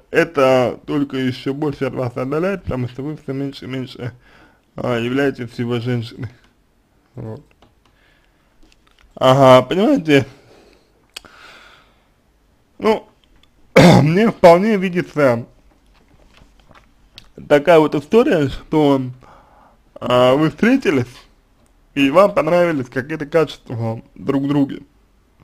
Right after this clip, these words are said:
Вот. То есть, ну, допустим,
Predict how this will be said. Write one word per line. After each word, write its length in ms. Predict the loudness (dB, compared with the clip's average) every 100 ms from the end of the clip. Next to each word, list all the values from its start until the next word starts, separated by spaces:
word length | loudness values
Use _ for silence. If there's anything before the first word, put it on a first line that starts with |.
| _ _ _ -16
Вот. 280 | -14 -14 -16 -20 _ _ _ _ _ _ _ _ _ _ _ _ _ _ _ _ -10
То 120 | -6
есть, 120 | -2
ну, 140 | 0 4
допустим, 880 | 4 2 -4 -2 -4 -4 -8 -14